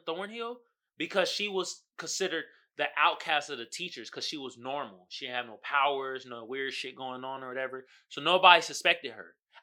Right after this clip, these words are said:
I didn't even suspect her. That was a great goddamn twist and turn.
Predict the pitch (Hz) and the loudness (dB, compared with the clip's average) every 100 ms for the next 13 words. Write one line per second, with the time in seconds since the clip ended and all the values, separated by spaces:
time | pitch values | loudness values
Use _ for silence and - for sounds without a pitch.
0 | - 622 679 571 453 370 269 277 - 277 | 12 12 12 12 12 12 10 4 8 8
1 | 254 208 127 - _ _ _ _ _ - | 10 6 6 2 _ _ _ _ _ 10
2 | 339 403 381 - 311 311 311 294 311 302 | 12 12 12 12 12 12 12 10 4 0
3 | - 320 311 285 330 330 202 123 | 0 -2 -2 6 10 10 8 4